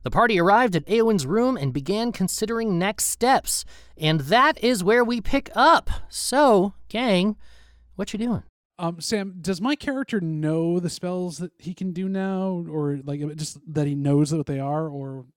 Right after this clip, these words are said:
Speaker 2: how is that working?
Speaker 1: Uh, for, for the most part, yes.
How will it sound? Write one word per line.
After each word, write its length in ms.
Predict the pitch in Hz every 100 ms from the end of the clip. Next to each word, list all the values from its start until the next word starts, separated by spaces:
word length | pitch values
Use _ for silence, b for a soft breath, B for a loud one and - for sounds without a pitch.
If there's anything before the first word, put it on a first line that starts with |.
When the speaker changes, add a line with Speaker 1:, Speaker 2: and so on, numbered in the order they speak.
| _
Speaker 2:
how 220 | - 151 156
is 80 |
that 120 | 151 139
working? 380 | 139 - 127 123 _ _ _
Speaker 1:
Uh, 640 | 196 202 202 202 202 202 190
for, 640 | - - - 214 220 214 196
for 320 | - 220 220
the 180 | 170 185
most 500 | 165 160 156 143 -
part, 360 | - 113 90 _
yes. 680 | 131 120 104 - - -